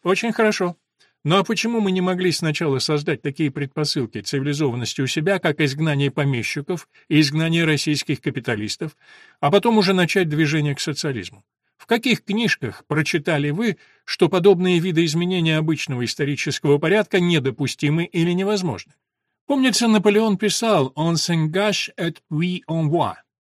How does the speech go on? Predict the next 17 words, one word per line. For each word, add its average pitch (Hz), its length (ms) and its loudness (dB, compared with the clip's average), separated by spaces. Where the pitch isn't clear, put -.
В 180 60 0
вольном 202 220 4
русском 185 320 2
переводе 175 380 2
это 139 180 0
значит: 151 560 -4
"Сначала 156 520 -2
надо 123 240 -6
ввязаться 127 500 -4
в 110 60 -8
серьёзный 123 420 -4
бой, 208 260 0
а 170 140 0
там 208 220 2
уже 165 220 2
видно 104 340 -4
будет". 92 280 -12